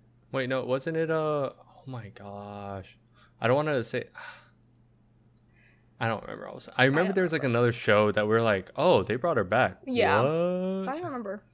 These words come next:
Speaker 2: I don't remember which one. Hmm.
Speaker 1: Wait, was it, it, was it Agents? It wasn't Agents, right?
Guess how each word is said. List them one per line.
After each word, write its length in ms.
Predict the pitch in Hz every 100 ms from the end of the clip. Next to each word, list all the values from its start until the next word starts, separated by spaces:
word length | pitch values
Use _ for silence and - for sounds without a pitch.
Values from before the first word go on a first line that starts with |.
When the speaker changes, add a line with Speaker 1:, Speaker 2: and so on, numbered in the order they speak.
| _
Speaker 2:
I 40 | 254
don't 80 | 247
remember 180 | 240 240
which 120 | 220
one. 220 | 240 214 _ _ _ _ _ _ _ _ _ _ _ _ -
Hmm. 120 | 247 233
Speaker 1:
Wait, 220 | 165 131
was 220 | 147 175
it, 280 | 180 170 - _ -
it, 100 | 170
was 180 | 165 170
it 60 | -
Agents? 420 | 151 175 185 -
It 40 |
wasn't 280 | 180 143 98 -
Agents, 360 | 98 - -
right? 260 | 147 147